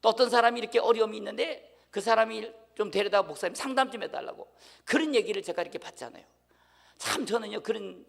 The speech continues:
부탁받으면 정말 막 미치고 싶어. <laughs> 왜냐하면 내가 할 수 있어야지. 어떻게 내가 그 사람의 마음을 알고 그 사람을 치유할 수 있고 그 사람을 상담할 수 있게. 근데 그걸 해달라 그러면요,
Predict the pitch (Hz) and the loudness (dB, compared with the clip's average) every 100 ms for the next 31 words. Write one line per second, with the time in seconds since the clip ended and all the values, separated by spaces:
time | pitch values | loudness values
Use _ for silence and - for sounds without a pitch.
0 | 127 - 170 202 - 156 139 - 202 220 | -16 -14 -6 -4 -4 -6 -8 -10 -4 -4
1 | 202 160 - - _ _ - 196 165 123 | -4 -8 -10 -18 _ _ -10 -10 -8 -12
2 | - - _ - - - - - - - | -14 -20 _ -14 -12 -12 -18 -20 -20 -20
3 | - - - - - - - 233 269 262 | -20 -20 -20 -18 -18 -18 2 4 6 4
4 | 302 - - - 277 294 403 - 440 - | 0 -10 -16 8 8 8 2 2 -2 -2
5 | 240 233 - - - - _ _ _ - | -4 -6 -8 -16 -18 -20 _ _ _ -14
6 | - 330 320 294 269 254 208 226 233 233 | -4 -2 0 0 4 2 2 0 2 0
7 | 226 185 190 208 214 190 196 208 208 - | 0 0 0 0 -2 -2 -2 -4 -4 -10
8 | - 220 214 202 - 247 220 196 196 - | -4 -2 0 -2 -6 0 0 -2 -8 -8
9 | - 214 - - - - 202 226 208 214 | -2 0 0 -6 -20 -10 2 2 2 -2
10 | 214 196 156 - 156 - - - 339 - | -2 -2 -4 -10 -16 -16 -14 -2 2 2
11 | - 302 339 403 - 233 220 190 233 - | 2 0 2 2 2 2 0 -2 -4 -4
12 | - | -6